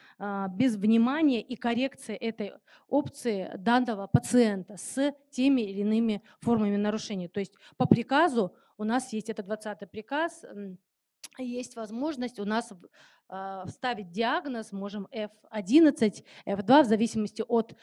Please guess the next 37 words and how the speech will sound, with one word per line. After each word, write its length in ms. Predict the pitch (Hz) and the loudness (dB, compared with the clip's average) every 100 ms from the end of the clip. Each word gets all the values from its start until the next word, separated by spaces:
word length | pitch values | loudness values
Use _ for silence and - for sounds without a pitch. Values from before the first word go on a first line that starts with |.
| - - - | -20 -20 2
превалирования 800 | 240 262 269 247 247 214 208 202 | 6 8 8 8 4 4 0 0
тревожного 600 | 240 254 240 220 202 196 | 0 6 6 6 4 0
или 160 | 208 190 | 0 0
де-, 140 | 220 | 0
депрессивного 720 | 185 220 - 233 240 202 202 | 0 -2 0 -2 -2 0 0
синдрома 420 | 233 220 220 214 | 2 2 4 2
ставим 380 | 220 403 381 240 | 0 0 2 2
и 160 | 330 311 | 2 -2
лечим. 340 | 190 - 180 _ _ | -4 -10 -20 _ _
Так 200 | - - | 2 2
вот, 260 | 226 214 - | 2 -2 2
что 140 | - | 8
я 120 | 302 | 8
хочу 240 | 294 262 247 | 8 2 -4
сказать. 400 | - 233 202 - | -4 -2 -2 -2
Среди 280 | 247 254 302 | -2 0 0
этих 220 | 311 285 | -2 -4
лиц, 300 | 226 220 - - - | -2 -4 -8 -20 -2
молодых 400 | 226 254 262 - | 2 2 2 6
мужчин, 500 | 269 277 - 226 202 - - - - - | 6 6 2 -6 -8 -10 -20 -20 -20 -12
а, 200 | 202 202 | -10 0
пока 320 | 247 262 285 | 2 6 8
только 280 | 285 277 262 | 8 6 4
семьдесят 420 | 285 277 254 214 | 8 8 8 6
два 180 | 247 247 | 6 6
человека, 480 | 240 226 233 370 | 4 4 6 6
но 80 | 247 | 4
тем 240 | 226 262 285 | 6 8 8
не 140 | 240 | 8
менее 260 | 233 277 233 | 8 6 4
это 180 | 247 | 4
наши, 460 | 233 233 220 - 180 | 6 4 2 -6 -14
вот 180 | 185 185 | -10 -4
наши, 460 | 214 214 - 196 - - - | -4 -4 -10 -14 -16 -20 0
с 40 | |
нашей 280 | 226 226 233 | 2 4 8
области 600 | 220 202 202 202 - 185 | 10 10 6 2 -4 -8